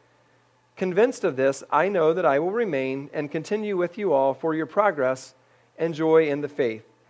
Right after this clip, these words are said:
so that your proud confidence in me may abound in Christ Jesus through my coming to you again.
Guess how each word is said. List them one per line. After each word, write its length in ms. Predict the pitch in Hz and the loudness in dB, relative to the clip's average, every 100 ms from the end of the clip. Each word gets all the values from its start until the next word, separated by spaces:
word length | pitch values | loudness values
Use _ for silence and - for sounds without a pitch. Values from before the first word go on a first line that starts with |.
| _ _ | _ _
so 180 | - 185 | 0 2
that 160 | 170 | 2
your 160 | 165 165 | 2 0
proud 400 | 160 170 185 202 | 2 2 2 0
confidence 560 | 196 175 175 151 143 - | 0 0 0 -4 -4 -4
in 240 | 190 202 | -4 -4
me 200 | 170 151 | -4 -2
may 200 | 151 143 | 0 0
abound 520 | 135 139 156 196 196 165 | 2 2 2 0 -2 -8
in 140 | 143 | -8
Christ 360 | - 160 170 - | 0 0 0 -4
Jesus 360 | 165 143 139 | -4 -2 -6
through 260 | - 165 175 | -6 -6 -2
my 160 | 160 151 | -2 -2
coming 340 | 160 156 156 | -2 -4 -6
to 80 | 143 | -6
you 180 | 139 143 | -4 -2
again. 420 | 139 117 113 | 0 -2 -2